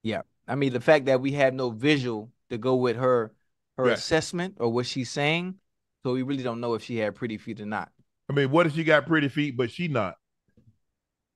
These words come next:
Speaker 1: I mean, normally, nine times out of ten, someone with
Speaker 2: Mm-hmm.
Speaker 1: beautiful feet, it kinda, it kinda
Speaker 2: Works your way
Speaker 1: works
Speaker 2: down,
Speaker 1: its,
Speaker 2: start at the top and
Speaker 1: kinda
Speaker 2: works your way
Speaker 1: works
Speaker 2: down.
Speaker 1: its way, yeah,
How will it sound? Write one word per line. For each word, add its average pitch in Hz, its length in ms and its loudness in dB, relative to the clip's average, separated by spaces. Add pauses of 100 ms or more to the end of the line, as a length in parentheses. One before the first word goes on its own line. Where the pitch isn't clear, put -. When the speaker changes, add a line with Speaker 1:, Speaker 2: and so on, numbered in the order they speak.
(1700)
Speaker 1:
I 123 80 -2
mean, 120 280 -2
normally, 156 580 0 (180)
nine 127 380 -2
times 131 260 -2
out 123 100 2
of 123 100 -6
ten, 139 240 -6
someone 135 380 -4
with 107 180 -4
Speaker 2:
Mm-hmm. - 0 -
Speaker 1:
beautiful 131 360 -4
feet, 156 360 -4 (960)
it 127 160 -2
kinda, 135 280 0
it 113 180 -4
kinda 143 240 6
Speaker 2:
Works 151 120 2
your 135 80 4
way 143 100 8
Speaker 1:
works - 0 -
Speaker 2:
down, 135 220 8
Speaker 1:
its, - 20 2
Speaker 2:
start 135 240 4
at 123 60 -6
the 151 60 0
top 131 120 4
and 123 100 4
Speaker 1:
kinda - 20 2
Speaker 2:
works 120 160 0
your 131 100 -4
way 120 80 2
Speaker 1:
works 131 220 6
Speaker 2:
down. 123 160 -6
Speaker 1:
its - 80 -20
way, 135 140 -8
yeah, 135 220 -14